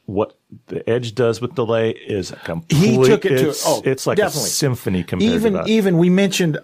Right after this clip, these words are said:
Speaker 2: last week, I was talking about Ronnie Montrose and the group Gamma. Ronnie Montrose has some songs where he's doing similar stuff, but, but like I said, the Edge made it an instrument. And you know what's really cool?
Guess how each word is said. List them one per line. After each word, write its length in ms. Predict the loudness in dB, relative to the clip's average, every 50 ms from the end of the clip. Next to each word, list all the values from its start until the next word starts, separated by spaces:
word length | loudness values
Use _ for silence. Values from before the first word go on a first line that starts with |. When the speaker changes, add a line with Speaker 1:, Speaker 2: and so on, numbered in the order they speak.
| _ -6
Speaker 2:
last 340 | -2 -2 0 0 -2 -4 -4
week, 100 | -4 -2
I 40 | -2
was 120 | -4 -2
talking 180 | -4 -4 -4 -4
about 280 | -4 -6 -6 -6 -10 _ _ _ -20 -12 -6
Ronnie 260 | -4 -4 -2 -2 -2
Montrose 500 | -4 -4 -4 -4 -4 -4 -4 -4 -4 -4
and 120 | -4 -4 -4
the 80 | -4
group 320 | -4 -2 -4 -4 -4 -4 -4
Gamma. 400 | -4 -2 -2 -2 -4 -6 -8 -10 _ _ _ _ -4
Ronnie 320 | -2 -2 0 0 2 2
Montrose 540 | 2 2 0 0 0 0 0 0 0 0 -2
has 200 | -2 -2 -2 -2
some 160 | -4 -4 -4
songs 720 | -4 -4 -2 -2 -2 -2 -2 -2 -4 -4 -6 -8 -12 -16 _ _ -6
where 200 | -2 0 0 0
he's 260 | 0 -4 -6 -6 -6
doing 440 | -4 -2 0 2 2 0 0 -2 -4
similar 540 | -6 -4 -2 0 0 0 0 0 -2 -2 -2
stuff, 580 | -2 -4 -4 -2 -2 0 0 -2 -4 -8 -14 _ -20 -20 -20 -20 -20 -20 -14
but, 320 | -6 -2 -2 -2 -2 -4 _ _
but 200 | -8 -6 -6 -4
like 260 | -2 -2 -2 -2 -2 -2
I 60 | -4
said, 480 | -2 -2 -2 0 0 0 -2 -4 -8 _ _ _ _ -6
the 280 | -2 0 2 2 4 2
Edge 260 | 2 0 -2 -4 -4
made 300 | -2 0 0 2 2 0
it 160 | 0 -2 -4 _ -6
an 140 | -4 -2 0
instrument. 640 | 0 0 -2 -2 -4 -4 -2 -4 -4 -6 -8 -14 -20 _ _ _ _ -20 -20 -20 -20 -20 -20 -8 -2
And 100 | 0 2
you 100 | 4 4
know 60 | 4 4
what's 240 | 2 2 0 -2
really 320 | 0 0 2 4 4 2 2
cool? 460 | 0 0 0 2 2 2 0 -2 -4